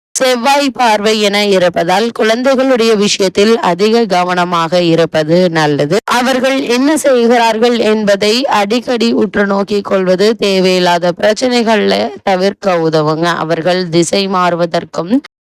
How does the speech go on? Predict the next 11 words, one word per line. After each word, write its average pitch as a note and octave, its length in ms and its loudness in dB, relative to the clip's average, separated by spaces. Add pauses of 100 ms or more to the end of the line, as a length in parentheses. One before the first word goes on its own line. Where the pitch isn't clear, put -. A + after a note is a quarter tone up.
(260)
வழி A3+ 260 -2
மாறுவதற்கும் A3+ 840 0 (100)
நண்பர்கள் A#3+ 680 0
மூலம் A3 460 0
தவறான G3+ 560 0
பழக்க G#3 420 -2
வழக்கங்களுக்கு G3+ 920 0 (160)
ஆளாகவும் F3+ 760 0
வாய்ப்புகள் F3+ 760 0
உண்டு F3+ 400 -2
என்பதை F3 460 0